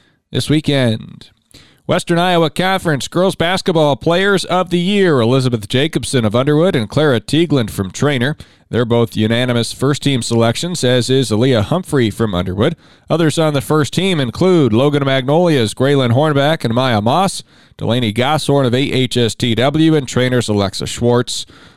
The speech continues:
On the second team of the girls, McKenna Guritz of Logan Magnolia, Tri-Center's Alexis Flaherty, Ellie Peterson from A H S T W, Mabel Langle of I K Manning,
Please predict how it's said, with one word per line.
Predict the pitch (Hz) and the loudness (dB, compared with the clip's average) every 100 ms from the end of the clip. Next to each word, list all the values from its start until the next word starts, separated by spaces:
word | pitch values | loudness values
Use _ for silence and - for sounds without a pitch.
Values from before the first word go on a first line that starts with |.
| - | -6
On | 110 117 | -2 -2
the | 98 | -2
second | - 143 123 - | -2 -2 -2 -2
team | 147 139 | -2 0
of | |
the | 123 | 0
girls, | 110 139 156 139 | 0 2 2 0
McKenna | 110 - 139 110 | -4 0 0 0
Guritz | - 147 160 - - | 0 2 0 -2 -2
of | 107 98 | -2 0
Logan | 127 135 123 | 0 2 2
Magnolia, | 110 104 117 147 156 160 | 0 0 2 2 2 0
Tri-Center's | - 117 113 143 135 117 | 0 0 0 0 0 0
Alexis | 101 120 127 104 - | 0 -2 -2 -6 -4
Flaherty, | - 151 156 160 160 - - - _ - | -2 0 2 0 -2 -6 -20 -20 _ -2
Ellie | 110 113 | 0 0
Peterson | - 170 170 - 165 | 0 0 0 -2 -6
from | 147 127 | -6 -2
A | 131 135 | -2 0
H | 123 120 | -2 0
S | 123 110 | 0 0
T | - 123 | 0 0
W, | 107 135 151 170 | 2 0 2 0
Mabel | 143 127 117 117 | 2 0 0 -2
Langle | 110 120 160 165 117 | -2 -2 -2 0 0
of | |
I | 117 127 | 0 -2
K | - 110 95 | -2 -2 0
Manning, | 123 151 160 | -2 -2 -2